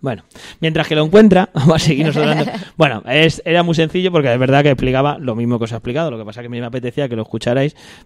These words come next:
Speaker 1: Bueno, pues para que
Speaker 2: Oye,
Speaker 1: veamos
Speaker 2: pues,
Speaker 1: que,
Speaker 2: pues mira, esta,
Speaker 1: que
Speaker 2: ahora estaba pensando, imagínate que dije lo contrario, ya que, ya, y ahora quedo mal. Pero
Speaker 1: Madre
Speaker 2: mira,
Speaker 1: mía,
Speaker 2: bueno, yo creo
Speaker 1: con
Speaker 2: que
Speaker 1: lo,
Speaker 2: esto
Speaker 1: con, con lo bien, con lo, con lo bien que me había quedado a mí, y es que nada, macho, es que no, no, no se fija.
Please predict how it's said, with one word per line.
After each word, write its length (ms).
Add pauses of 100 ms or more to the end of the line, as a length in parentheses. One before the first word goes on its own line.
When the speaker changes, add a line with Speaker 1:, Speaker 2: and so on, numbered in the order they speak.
Speaker 1:
Bueno, 300
pues 100
para 160
que 60
Speaker 2:
Oye, 100
Speaker 1:
veamos 200
Speaker 2:
pues, 80
Speaker 1:
que, 160
Speaker 2:
pues 120
mira, 220
esta, 180
Speaker 1:
que 100
Speaker 2:
ahora 120
estaba 280
pensando, 320
imagínate 440
que 100
dije 220
lo 100
contrario, 480
ya 180
que, 100 (100)
ya, 160 (100)
y 60
ahora 260
quedo 240
mal. 320 (380)
Pero 240
Speaker 1:
Madre 160
Speaker 2:
mira, 140
Speaker 1:
mía, 160
Speaker 2:
bueno, 140
yo 100
creo 120
Speaker 1:
con 80
Speaker 2:
que 40
Speaker 1:
lo, 80
Speaker 2:
esto 140
Speaker 1:
con, 100 (140)
con 160
lo 120
bien, 320
con 160
lo, 100
con 140
lo 80
bien 140
que 100
me 80
había 160
quedado 320
a 100
mí, 300
y 120
es 120
que 140
nada, 240
macho, 280
es 80
que 120
no, 220
no, 220
no 100
se 140
fija. 340